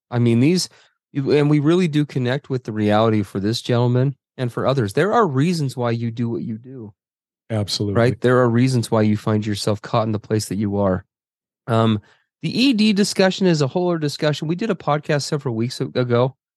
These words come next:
Speaker 1: that kinda covered that and how age plays a role into that and the biology of that. I can't remember the, the, the title of it off the top of my head, but we'd encourage, uh, this listener to go back and listen to that 'cause we cover that more in detail and some of the possible reasons and things for that.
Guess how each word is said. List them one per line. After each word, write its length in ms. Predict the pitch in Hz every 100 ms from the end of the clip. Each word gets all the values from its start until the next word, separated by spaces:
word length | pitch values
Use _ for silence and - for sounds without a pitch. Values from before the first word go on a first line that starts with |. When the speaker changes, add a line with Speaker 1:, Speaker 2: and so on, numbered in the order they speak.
| _
Speaker 1:
that 100 | 131
kinda 220 | 123 123 113
covered 380 | - 120 120
that 260 | 117 117 120
and 120 | 107
how 220 | 98 104 -
age 360 | 107 110 110 -
plays 260 | 117 107
a 40 | 110
role 220 | 104 107
into 160 | 107
that 260 | 101 104 107
and 100 | 101
the 60 | 95
biology 500 | 87 95 107 110 120
of 100 | 120
that. 280 | 123 139 135 _ _ _
I 60 | -
can't 220 | 117 175
remember 220 | 165 147
the, 140 | 117 110 _
the, 180 | 120 104 -
the 200 | 113 110 - - _ _
title 280 | 143 160 160
of 100 | 147
it 60 |
off 200 | 127 123
the 40 | -
top 160 | 127
of 40 | 117
my 80 | 113
head, 180 | 123
but 60 | 120
we'd 180 | 113 113
encourage, 540 | 101 131 123 113 - - _ _ _ -
uh, 160 | 113 104
this 240 | 110 -
listener 300 | 120 - 117
to 80 | 107
go 120 | 110
back 240 | 107 104
and 100 | 98
listen 220 | 104 101 101
to 40 |
that 260 | 95 101 104
'cause 120 | 117
we 100 | 98
cover 240 | - 101
that 160 | 98 92
more 200 | 95 98
in 100 | 92
detail 500 | 95 90 101 98 95
and 280 | 90 90 -
some 220 | - -
of 40 | 98
the 60 |
possible 380 | 92 95 95 98
reasons 420 | 98 101 98 95
and 120 | 95 90
things 200 | 101 92
for 140 | 101
that. 280 | 95 95